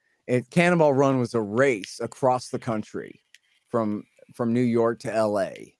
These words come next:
that they did in the late seventies with muscle cars and all this stuff. And then they made movies out of it with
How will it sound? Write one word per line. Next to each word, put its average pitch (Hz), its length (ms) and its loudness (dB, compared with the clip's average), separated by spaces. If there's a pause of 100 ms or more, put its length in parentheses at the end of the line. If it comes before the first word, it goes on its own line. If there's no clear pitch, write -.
that 104 140 -4
they 110 100 -2
did 104 240 -2
in 107 120 -2
the 104 80 -4
late 98 280 -6
seventies 80 720 -12
with 90 120 -10 (120)
muscle 92 300 -10
cars 80 420 -12
and 65 80 -14
all 71 100 -14
this 62 160 -14
stuff. - 380 -18
And 104 80 -6
then 113 100 -2
they 113 120 0
made 107 260 0
movies 120 420 0
out 90 180 -2
of 92 80 -4
it 92 140 -6
with 101 140 -8